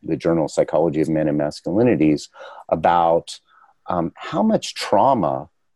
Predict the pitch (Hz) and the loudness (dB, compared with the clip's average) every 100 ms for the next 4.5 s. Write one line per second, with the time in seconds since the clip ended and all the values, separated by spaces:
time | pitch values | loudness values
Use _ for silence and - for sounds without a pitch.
0 | - 87 95 90 80 - - 101 107 85 | -4 0 2 0 -2 -8 -2 2 4 4
1 | 69 71 - _ - 107 123 123 120 117 | 0 -6 -14 _ -2 0 2 2 2 0
2 | 110 135 - - - - _ _ _ _ | 0 0 0 -6 -6 -16 _ _ _ _
3 | _ _ _ _ _ _ _ 110 107 104 | _ _ _ _ _ _ _ 2 2 4
4 | 101 104 101 98 | 4 4 4 2